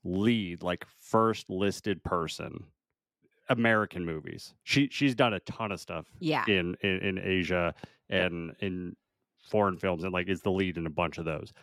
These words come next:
Speaker 1: This is, like, her first American film that, like, she's the headliner for. She's not the co-star. She's not the female interest. Like,
Speaker 2: Yeah.
Speaker 1: she is the boss. And this is, she's been in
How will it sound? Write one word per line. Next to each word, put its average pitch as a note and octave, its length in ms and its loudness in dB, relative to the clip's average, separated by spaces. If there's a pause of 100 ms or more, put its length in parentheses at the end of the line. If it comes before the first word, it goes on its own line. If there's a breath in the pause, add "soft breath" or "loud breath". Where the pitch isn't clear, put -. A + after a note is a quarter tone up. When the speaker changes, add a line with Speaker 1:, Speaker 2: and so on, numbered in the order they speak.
(200 soft breath)
Speaker 1:
This A#2 160 2
is, B2 80 -2
like, B2+ 180 4
her A#2 140 2 (240)
first G#2+ 420 2 (640)
American G2 760 2
film E2 400 -4
that, E2+ 160 0
like, E2+ 240 -4 (200)
she's A2+ 420 0
the A2+ 100 2
headliner E2 720 -2
for. C#2+ 640 -10
She's - 180 -6
not G2+ 160 2
the B2 60 -2
co-star. B2 640 2
She's F2+ 200 -6
not G2 240 -4
the - 160 -10
female A2 440 2
interest. A2+ 500 2
Like, F2 140 2
Speaker 2:
Yeah. C#3+ 360 0
Speaker 1:
she A#2+ 300 4
is A2 160 4
the G2 120 0 (160)
boss. - 560 -4 (540)
And A2+ 340 4 (580)
this C#3 280 0
is, C3+ 440 0
she's D3+ 180 -2
been D#3 180 4
in A#2 140 0